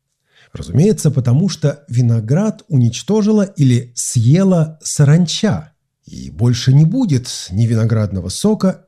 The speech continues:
ни вина. Так каким же был тогда великий грех уже в это время,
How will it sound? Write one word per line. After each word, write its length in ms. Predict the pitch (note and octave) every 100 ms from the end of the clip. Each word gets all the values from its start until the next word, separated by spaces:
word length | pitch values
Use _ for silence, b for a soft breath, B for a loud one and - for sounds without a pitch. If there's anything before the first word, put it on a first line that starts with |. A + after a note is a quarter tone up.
| -
ни 240 | C3 D3
вина. 540 | C#3+ F#3 G3+ A#2 - _ _ _ _ _ _ _ _
Так 260 | - E3+ -
каким 380 | D#3+ D#3 B3 G#3+
же 160 | F#3
был 460 | D#3 B2 G3+ A#3+ G3
тогда 480 | D#3 D3 C#3 F3 F3+
великий 460 | D3 D3+ D#3 C#3
грех 520 | A#2+ D#3 A#3 - - _
уже 260 | D3+ C#3 D#3+
в 120 | D3+
это 180 | E3 D3+
время, 480 | C#3 F#3 C3+ F2